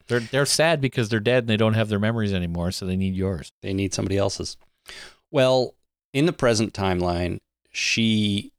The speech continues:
Speaker 2: reveals to Morgan that the bite in the present timeline isn't going to affect her because, in fact, she doesn't have an arm there anymore, which we didn't
Speaker 1: Sort
Speaker 2: know.
Speaker 1: of.
Speaker 2: Yeah. So she's missing an arm, but she has fashioned a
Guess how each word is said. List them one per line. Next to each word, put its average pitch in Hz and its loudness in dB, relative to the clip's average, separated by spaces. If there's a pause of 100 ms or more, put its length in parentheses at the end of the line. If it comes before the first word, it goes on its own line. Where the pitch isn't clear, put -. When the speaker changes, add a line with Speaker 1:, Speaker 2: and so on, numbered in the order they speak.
(140)
Speaker 2:
reveals 117 4
to 117 0
Morgan 87 0 (360)
that 92 0
the 107 -2
bite 113 0
in 110 2
the 101 2
present 123 2
timeline 92 2
isn't 104 0
going 104 2
to 101 -2
affect 101 -2
her 92 0
because, 90 -2
in 95 -6
fact, - -2
she 98 -2
doesn't 113 2
have 117 2
an 104 2
arm 123 4
there 87 0 (260)
anymore, 90 0
which 98 -2
we 101 0
didn't 113 4
Speaker 1:
Sort 107 4
Speaker 2:
know. 92 4
Speaker 1:
of. 101 0 (140)
Speaker 2:
Yeah. 90 -2 (640)
So 117 2
she's 113 2
missing 175 2
an 123 2
arm, 104 2
but 95 0
she 101 0
has 107 2
fashioned 131 0
a 95 0